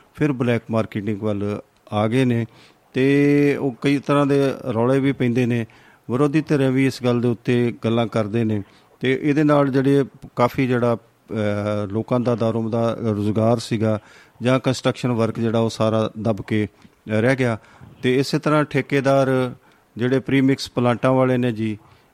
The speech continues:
ਜਿਹੜੇ ਰਾਜ ਮਿਸਤਰੀ ਨੇ ਜਾਂ ਹੋਰ ਤਰ੍ਹਾਂ ਦੇ, ਅ, ਟਿੱਪਰਾਂ ਵਾਲੇ ਨੇ ਜਾਂ, ਜਾਂ ਉਸ ਜਿਹੜੀ ਇੰਡਸਟਰੀ ਆ, ਉਹਦੇ ਵਿੱਚ ਕੰਮ ਕਰਨ ਵਾਲੇ ਲੋਕ ਨੇ, ਉਹ ਸਾਰੇ ਪਰੇਸ਼ਾਨ ਨੇ। ਉਹ ਵੀ, ਅ,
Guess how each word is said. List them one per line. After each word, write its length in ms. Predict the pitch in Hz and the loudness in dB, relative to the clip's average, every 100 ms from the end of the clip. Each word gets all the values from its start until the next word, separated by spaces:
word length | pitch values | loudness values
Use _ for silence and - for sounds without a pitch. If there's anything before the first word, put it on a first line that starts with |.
| - | -6
ਜਿਹੜੇ 260 | 120 135 135 | 0 2 4
ਰਾਜ 240 | 131 131 | 2 2
ਮਿਸਤਰੀ 400 | 131 127 131 127 | 0 0 0 0
ਨੇ 280 | 120 117 104 - - | 2 0 -4 -10 -8
ਜਾਂ 200 | 117 120 110 | -4 -4 -2
ਹੋਰ 180 | 135 143 | -2 0
ਤਰ੍ਹਾਂ 260 | 143 135 | 0 0
ਦੇ, 300 | 131 135 127 123 117 | 2 0 0 0 0
ਅ, 40 | 113 | 0
ਟਿੱਪਰਾਂ 400 | 127 - 135 131 | -4 -2 0 2
ਵਾਲੇ 220 | 123 120 | 2 0
ਨੇ 240 | 113 110 - - _ - | 0 -2 -6 -20 _ -2
ਜਾਂ, 440 | 135 131 - 143 | 0 -2 -4 -4
ਜਾਂ 320 | 117 131 139 | 0 2 2
ਉਸ 300 | 143 131 - 139 139 131 | 0 -2 0 0 2 2
ਜਿਹੜੀ 220 | 120 131 | 0 2
ਇੰਡਸਟਰੀ 460 | 123 117 113 - 127 | 2 2 0 0 2
ਆ, 60 | |
ਉਹਦੇ 220 | 123 123 127 | 2 2 0
ਵਿੱਚ 200 | 120 123 | -2 -4
ਕੰਮ 280 | 113 113 | -2 -2
ਕਰਨ 240 | 110 113 113 | -2 -2 0
ਵਾਲੇ 320 | 113 113 107 - - _ - | 0 0 -2 -8 -20 _ -10
ਲੋਕ 440 | 101 117 131 135 | -2 2 2 2
ਨੇ, 240 | 127 113 101 - - - | 0 0 -2 -10 -20 -12
ਉਹ 60 | 117 | -10
ਸਾਰੇ 480 | - 147 160 160 143 - | -2 0 2 0 -2 -2
ਪਰੇਸ਼ਾਨ 420 | 123 117 110 117 | -2 0 0 0
ਨੇ। 240 | 123 120 113 - _ - | 0 -2 -6 -16 _ -8
ਉਹ 180 | 139 156 | 0 2
ਵੀ, 340 | 165 170 | 4 4
ਅ, 20 | 160 | 4